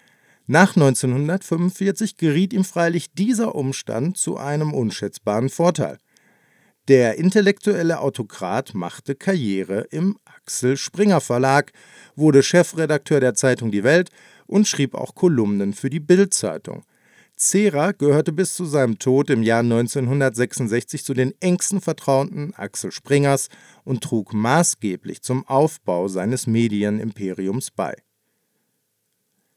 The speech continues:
Auch wenn der Führerkult um ihn das suggerierte, Hitler selbst war am Klein-Klein der schrittweisen Machtübernahme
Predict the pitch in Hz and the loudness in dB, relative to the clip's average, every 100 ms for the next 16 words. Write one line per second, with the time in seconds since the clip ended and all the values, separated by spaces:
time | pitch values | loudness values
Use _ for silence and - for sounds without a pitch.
0 | _ _ _ _ _ _ _ _ 147 175 | _ _ _ _ _ _ _ _ 2 2
1 | 175 - 160 180 175 - 196 156 139 117 | 2 -4 0 2 2 2 -2 0 -2 0
2 | 110 98 120 131 131 135 120 - 117 123 | -2 -2 -6 -4 -2 -2 -2 -2 0 2
3 | 127 156 151 127 170 277 240 - 196 196 | 4 4 4 2 0 -2 -8 0 0 2
4 | 131 120 107 127 127 - - _ 135 139 | 0 2 2 2 2 -2 -16 _ -4 -2
5 | 139 127 - - 143 156 151 151 139 139 | 0 -4 -6 0 2 4 2 0 0 2
6 | 135 117 104 - 151 - 113 104 110 156 | 2 2 0 0 -6 -2 -2 0 2 2
7 | - 110 95 95 87 98 175 | 0 -6 -6 -6 -4 0 0